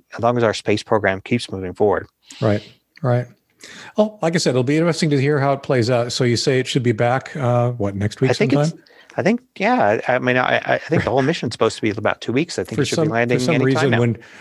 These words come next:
Speaker 2: when you say it's supposed to be delivered about a week from now, I
Speaker 1: Yeah.
Speaker 2: immediately picture an Amazon box.
Speaker 1: <laughs> Yeah, yeah, really. <laughs>
Speaker 2: Speaking of new hardware.
Speaker 1: Yes.
Speaker 2: And,
Speaker 1: Yeah, Apple.
Speaker 2: and am-, amazing, amazing cost.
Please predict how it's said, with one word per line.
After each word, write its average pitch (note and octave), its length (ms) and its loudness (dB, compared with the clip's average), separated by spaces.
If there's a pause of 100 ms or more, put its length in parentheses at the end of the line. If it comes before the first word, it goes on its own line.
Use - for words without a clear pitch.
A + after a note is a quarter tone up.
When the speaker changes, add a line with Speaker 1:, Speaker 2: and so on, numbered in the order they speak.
(140)
Speaker 2:
when C3 120 2
you B2+ 80 4
say B2+ 200 2
it's A2+ 120 0
supposed B2 300 0
to - 40 -12
be C3+ 80 0
delivered A2+ 400 2
about G#2+ 220 2
a - 20 4
week A2 180 2
from G#2+ 200 0
now, G#2 180 4
I G2 120 4
Speaker 1:
Yeah. G2 180 2
Speaker 2:
immediately A#2+ 300 0
picture G#2+ 340 -2
an F#2+ 60 2
Amazon F#2+ 380 0
box. G2 380 -8
Speaker 1:
<laughs> - 80 -10
Yeah, D3 160 0
yeah, D3 280 0
really. A#2 420 0 (600)
<laughs> - 80 -2 (1000)
Speaker 2:
Speaking C#4+ 420 0
of C3 100 -4
new B2+ 160 0
hardware. A#2 640 -2 (320)
Speaker 1:
Yes. - 480 -2 (120)
Speaker 2:
And, C3 100 2
Speaker 1:
Yeah, C3 260 2
Apple. F3 160 0
Speaker 2:
and D#3 540 0
am-, C3 200 0
amazing, B2+ 920 2
amazing A#2+ 800 0
cost. A2+ 600 -4